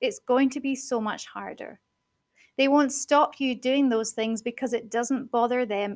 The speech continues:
if you do it. Whatever area of faith you need to grow and mature in, you need people who can pull around you and who will model or teach for you what you're trying to achieve. You need people who will encourage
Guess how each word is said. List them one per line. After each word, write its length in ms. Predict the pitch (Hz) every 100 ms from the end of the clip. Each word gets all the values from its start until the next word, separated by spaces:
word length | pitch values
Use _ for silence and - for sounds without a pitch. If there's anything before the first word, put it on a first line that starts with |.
| -
if 260 | 220 - -
you 180 | 208 196
do 160 | - 147
it. 360 | - - _ _ _ _ _ _ _ _ _ _ _ _ _ _ _
Whatever 480 | - 247 254 247 285
area 400 | 262 247 240 233
of 100 | 220
faith 380 | - - 247 240
you 100 | 240
need 200 | 226 220
to 80 | -
grow 380 | 220 226 240 277
and 180 | 294 269
mature 440 | 254 - 220 202
in, 220 | 185 - - _ _ _ -
you 140 | 247
need 220 | 247 269 -
people 280 | 247 247
who 140 | 240 233
can 200 | 233 214 -
pull 280 | 269 269 -
around 460 | 247 202 208 202
you 220 | 208 107 - _ _ _ -
and 120 | 220
who 160 | 208 240
will 160 | 220 214
model 640 | 226 240 269 285 294 294 _ _ -
or 120 | 202
teach 340 | - 277 -
for 120 | -
you 260 | 262 247 240
what 160 | 226 208
you're 100 | 214
trying 340 | - 226 220
to 160 | 214 -
achieve. 480 | - - - - - _ _ _ _ _ _ _ _ _
You 100 | 240
need 200 | 254 247
people 300 | 269 262 254
who 180 | 208 247
will 300 | 226 220 220 - -
encourage 800 | 247 208 - 254 262 220 - -